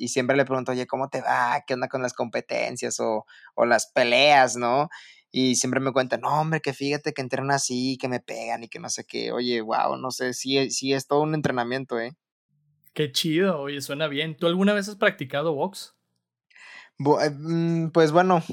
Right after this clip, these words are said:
Speaker 1: cuenta el Wii Sports, ¿no? Entonces, pues,
Speaker 2: <laughs>
Speaker 1: yo
Speaker 2: ¿Sí?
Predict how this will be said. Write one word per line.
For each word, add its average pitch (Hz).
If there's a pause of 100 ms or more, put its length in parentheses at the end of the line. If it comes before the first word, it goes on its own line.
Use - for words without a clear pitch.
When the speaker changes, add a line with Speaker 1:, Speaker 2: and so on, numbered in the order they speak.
(200)
Speaker 1:
cuenta 160
el 139
Wii 147
Sports, -
¿no? 143
Entonces, 123
pues, 127
Speaker 2:
<laughs> 135
Speaker 1:
yo 131 (260)
Speaker 2:
¿Sí? 311